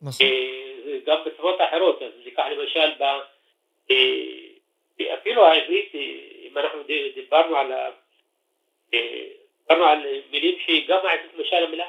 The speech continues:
Speaker 2: חוצפה.
Speaker 1: חוצפה.
Speaker 2: כן, היא הפכה, אה, שהיא מקורה כמובן ביידיש, היא עברה גם לאנגלית.
Speaker 1: כן, אומרים חוצפה.
Speaker 2: חוצפה, כן, באנגלית.
Speaker 1: אני חושב שאפילו זה מופיע במילון אוקספורד, המילה הזאת.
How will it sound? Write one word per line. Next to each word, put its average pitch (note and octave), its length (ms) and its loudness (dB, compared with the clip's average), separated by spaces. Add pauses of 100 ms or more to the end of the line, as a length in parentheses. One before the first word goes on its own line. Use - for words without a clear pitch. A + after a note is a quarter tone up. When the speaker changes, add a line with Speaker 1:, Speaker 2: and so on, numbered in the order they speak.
(100)
Speaker 2:
חוצפה. F3+ 420 4 (1400)
Speaker 1:
חוצפה. - 440 -4 (600)
Speaker 2:
כן, A3+ 80 6 (100)
היא D3 140 4
הפכה, E3+ 400 2
אה, - 920 -12
שהיא D#3 260 6
מקורה F3+ 340 4
כמובן D#3+ 380 0
ביידיש, D#3+ 640 2 (440)
היא C#3+ 120 4
עברה D3 360 6
גם D3+ 200 -2
לאנגלית. E3+ 480 0 (1120)
Speaker 1:
כן, F#3+ 100 0
אומרים F3+ 220 4
חוצפה. - 460 -2 (140)
Speaker 2:
חוצפה, - 420 2
כן, B3+ 120 2 (120)
באנגלית. F#3 460 -6
Speaker 1:
אני D3 160 -2
חושב E3+ 240 0
שאפילו G3 300 -4
זה F3+ 120 -4
מופיע E3 260 -2
במילון D#3 380 -4
אוקספורד, C#3+ 500 -8
המילה A#2+ 280 -12
הזאת. A#2+ 200 -16